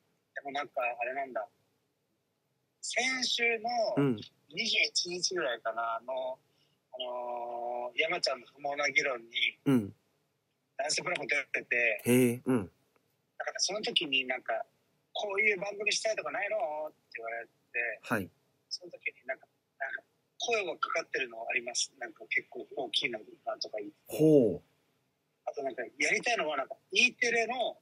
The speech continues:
Speaker 2: うん。
Speaker 1: 深夜の五分枠ってやつだな。
Speaker 2: 二三五五ってやつですね。とか、そういうのとかね。
Speaker 1: そうそうそうそうそう。
Speaker 2: あ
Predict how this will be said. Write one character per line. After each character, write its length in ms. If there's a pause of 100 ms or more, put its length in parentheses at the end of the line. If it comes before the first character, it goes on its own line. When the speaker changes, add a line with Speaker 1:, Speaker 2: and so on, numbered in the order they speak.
Speaker 2:
う 140
ん。 160 (520)
Speaker 1:
深 500
夜 180
の 320
五 140
分 160
枠 300
っ 40
て 160
や 80
つ 100
だ 80
な。 80 (560)
Speaker 2:
二 140
三 220
五 180
五 140
っ 40
て 100
や 60
つ 100
で 80
す 120
ね。 340
と 100
か、 360
そ 200
う 40
い 60
う 20
の 100
と 100
か 120
ね。 140
Speaker 1:
そ 100
う 40
そ 120
う 40
そ 200
う 40
そ 80
う 40
そ 60
う。 20
Speaker 2:
あ 160